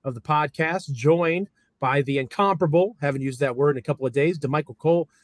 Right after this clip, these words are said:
of the Commercial Appeal there in Memphis, Tennessee. He's the Grizzlies beat writer for that publication. I am the Grizzlies columnist and current head of Grizzlies content over at bluff city media dot co. Make sure you're checking us out over there. Anthony Sane has joined the family in the last couple of days,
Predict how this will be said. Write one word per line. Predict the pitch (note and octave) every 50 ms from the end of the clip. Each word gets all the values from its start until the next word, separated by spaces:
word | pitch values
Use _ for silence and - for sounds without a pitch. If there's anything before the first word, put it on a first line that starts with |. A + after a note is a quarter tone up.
| _ _ _
of | A2
the | A#2+
Commercial | B2 - B2+ D3+ D#3+ D3+ -
Appeal | B2 _ - D#3 E3 D#3 D3
there | C3 D3+ D3 D3 - _
in | - E3+ F#3+ F#3 E3 D3+
Memphis, | D3+ D#3 C#3+ - - A#2+
Tennessee. | - - D3 C#3 B2+ A2 - - D#3 D3+ D3
He's | C3 A#2+ G#2+
the | - _
Grizzlies | B2 C3 A#2+ A2 G#2
beat | F#2+ - D3 C#3+ _
writer | C#3+ C#3 C#3 C3+ B2+ _ _ _ _ _
for | _ C3+
that | C3 A#2+ _
publication. | - A#2+ G#2 G#2+ _ - F3+ F#3 E3+ - G3 E3+
I | B2 C3+ C#3
am | C3+ B2+
the | A#2
Grizzlies | A2 _ - D3 C#3+ B2+ B2+ A2
columnist | - _ D#3 D3 C#3+ C#3 C#3 C#3 B2 - -
and | - A#2 A2+ A2 G#2 _
current | _ _ B3 C4+ A#3 D3+ C3 C#3+ D3 - _ _ _ _ _ _ _
head | - E3 D#3+ D#3
of | D#3 C#3 B2+
Grizzlies | A#2+ D3 C#3+ A#2+ B2+ A2 -
content | - - - F3+ G3+ G#3 D#3 - C3 B2 A#2 A#2 - _ _ _ _ _ _ _ _
over | - D3 C#3 C3+ C3
at | A#2+ -
bluff | C3 C3 C3 -
city | - C#3 A#2
media | A#2 A#2 C3 B2 B2 A#2 G#2+
dot | - A#2+ A#2+ A2+ F#2+ _
co. | _ - _ - F#3 F3+ F3+ F3+ F3+ F#3+ _ _ _ _ _ _ _ _
Make | C#3 C#3
sure | - - D3+
you're | B2+ A#2
checking | - - F3+ F3 D3+ - D3 C3
us | A#2+ - - _ C3+
out | E3 G3 G3 D#3 _
over | - D#3+ E3 D3+ C#3+ D#3
there. | C3+ D#3 D3+ D#3+ D#3+ C3+ B2+
Anthony | C#3 C#3+ - - B2 A2+
Sane | - - - E3+ E3+ F3+ F3+ F#3 E3+
has | D#3 D#3+ C#3
joined | A#2+ D3 D#3+ E3+ E3+ E3+ E3
the | D3+
family | D3+ - - F3 F3 F3 F3 E3+ F3 F3
in | F3+ F3 D#3+
the | C3 A#2+
last | B2+ C#3 C#3+ C3+ - - -
couple | - E3+ D3 D#3 D3
of | C#3 C3 A2+
days, | D3 D3 D#3 D#3+ D#3+ D#3+ D#3